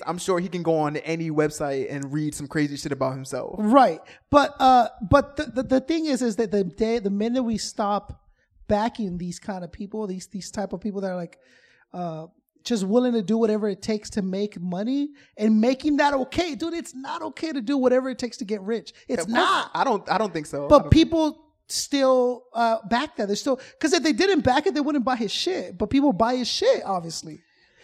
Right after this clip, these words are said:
Speaker 2: So
Speaker 1: I mean,
Speaker 2: it's like,
Speaker 1: 'cause
Speaker 2: we need to do something. We gotta be, hey, you, you need to have standards and morals and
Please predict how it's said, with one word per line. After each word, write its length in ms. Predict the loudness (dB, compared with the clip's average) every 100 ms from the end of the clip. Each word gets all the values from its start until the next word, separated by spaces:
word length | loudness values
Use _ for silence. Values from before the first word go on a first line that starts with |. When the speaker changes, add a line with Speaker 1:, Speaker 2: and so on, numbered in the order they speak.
| -20
Speaker 2:
So 180 | 2 6
Speaker 1:
I 20 | 8
mean, 60 |
Speaker 2:
it's 80 | 8
like, 220 | 6 6
Speaker 1:
'cause 80 | 4 -16 _ 4
Speaker 2:
we 140 | 6
need 260 | 6 2 0
to 60 | -4
do 340 | 4 4 6
something. 380 | 2 0 0 0
We 60 | 2
gotta 140 | 2 2
be, 260 | 0 0
hey, 360 | -2 -2 -2 -6 _ _
you, 120 | -10 -10 -16 -8
you 180 | 0 2
need 220 | 2 0
to 120 | -4
have 180 | -6 -8
standards 560 | -8 -6 -4 -4 -4 -4
and 120 | -6
morals 480 | -6 -6 -4 -4 -4
and 200 | -6